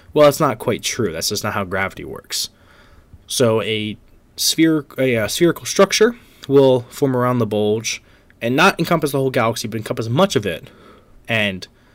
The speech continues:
this contains, uh, so these contains your globular clusters that we talked about. So spiral galaxies are broken down into two types, two primary types. There are some subsets, but we're really not gonna get into them. The first type is an ordinary galaxy.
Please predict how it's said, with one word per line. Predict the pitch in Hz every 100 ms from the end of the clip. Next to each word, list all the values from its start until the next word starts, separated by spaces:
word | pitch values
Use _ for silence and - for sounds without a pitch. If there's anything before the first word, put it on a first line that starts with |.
| _ _ _ -
this | 123 -
contains, | 120 113 120 117 107 104
uh, | 90 82
so | - 120 107 95
these | 131
contains | - 117 123 110
your | 104
globular | 101 101 101 87
clusters | 85 95 87 - - - - _ _ _
that | 80
we |
talked | 85 76 -
about. | - - _ _ _ _ _ _ _ _ _ _ _ _ -
So | - 131 127 -
spiral | - 143 143
galaxies | 139 139 143 123
are |
broken | 135 131
down | 127 117
into | 104 101
two | 131
types, | 120 123 131 - - - _ _ -
two | - 139
primary | - 127 139 139
types. | - 147 -
There | 156
are |
some | -
subsets, | 117 120 113 131 120
but | -
we're | 117
really | 117
not | 117 110
gonna | 107
get | 95
into | 101 107
them. | 123 131 _ - _ _ _ _ -
The | -
first | 160 156 -
type | 160 170
is | - 113 107
an | 104
ordinary | 131 135 131 120 110
galaxy. | 107 98 - - -